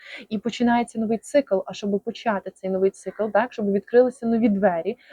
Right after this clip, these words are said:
треба спочатку закрити старі. Очистіть гардероб, очистіть собі пространство, хату собі просто ви, вимийте з сіллю,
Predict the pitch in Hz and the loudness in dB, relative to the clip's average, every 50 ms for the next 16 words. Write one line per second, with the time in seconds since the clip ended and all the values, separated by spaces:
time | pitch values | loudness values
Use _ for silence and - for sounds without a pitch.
0 | 240 _ - 226 220 220 - _ - - - 220 220 - - 202 185 190 - - | -14 _ -4 -4 -4 -4 -10 _ -16 -8 -4 -4 -4 -4 -4 -4 -4 -4 -2 -2
1 | 190 180 - 180 - _ - 190 175 170 - _ - - - - 220 - - - | -2 -2 -4 -6 -20 _ -12 -10 -10 -10 -10 _ -20 -16 -8 -8 -8 -6 -2 0
2 | 320 370 - - 403 392 320 - 330 339 - 294 277 240 220 208 190 190 - - | 0 0 2 0 0 0 0 -2 -4 -2 2 4 4 4 6 4 4 4 2 -4
3 | 190 - - 208 214 - - 285 277 - 269 277 285 - - 269 262 _ _ - | -12 -10 -8 -10 -8 -8 -8 -10 -10 -8 -6 -6 -6 -4 -6 -12 -12 _ _ -6
4 | 208 190 190 185 180 _ _ - 185 - _ - - _ - - - 240 233 214 | -4 -4 -4 -4 -6 _ _ -14 -14 -14 _ -20 -20 _ -8 0 4 4 6 6
5 | 202 190 - 196 _ - 190 185 196 - - 196 - _ - 196 180 196 208 196 | 6 2 0 -4 _ -10 -6 -6 -6 -6 -6 -10 -10 _ -8 -6 -2 2 2 2
6 | 185 - - 208 202 233 262 254 233 220 202 208 - 208 196 - - - - 226 | 2 2 0 0 4 6 6 6 6 4 2 0 -2 -6 -12 -12 -14 -8 -4 -2
7 | 214 190 180 180 190 | -2 0 2 0 0